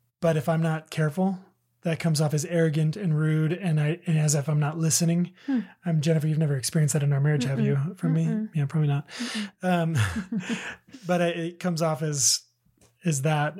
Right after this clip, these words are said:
Speaker 1: Um, but on the sa-, at the same time, that could, that's a, I think a, a good thing when I'm using it well
Speaker 2: Yeah.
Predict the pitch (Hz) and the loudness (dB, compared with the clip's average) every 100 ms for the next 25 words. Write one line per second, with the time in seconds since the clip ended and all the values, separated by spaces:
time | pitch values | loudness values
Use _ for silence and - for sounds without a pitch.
0 | 220 156 143 143 165 - 170 165 156 - | 0 2 2 2 -2 -2 0 2 2 0
1 | 180 165 156 160 151 156 185 165 147 127 | 0 -2 0 0 0 2 2 2 0 -4
2 | - 165 156 - 190 175 147 151 123 _ | -4 0 0 -2 0 0 0 -2 -4 _
3 | 247 170 165 151 123 - _ - 165 - | -8 2 4 4 -2 -10 _ -10 -4 0
4 | 175 143 160 147 156 156 147 143 117 - | 0 0 0 0 0 0 0 0 -2 -8
5 | _ _ _ _ _ _ 156 156 147 135 | _ _ _ _ _ _ 0 2 2 -2
6 | 131 123 123 117 214 | -4 -2 -2 -2 -6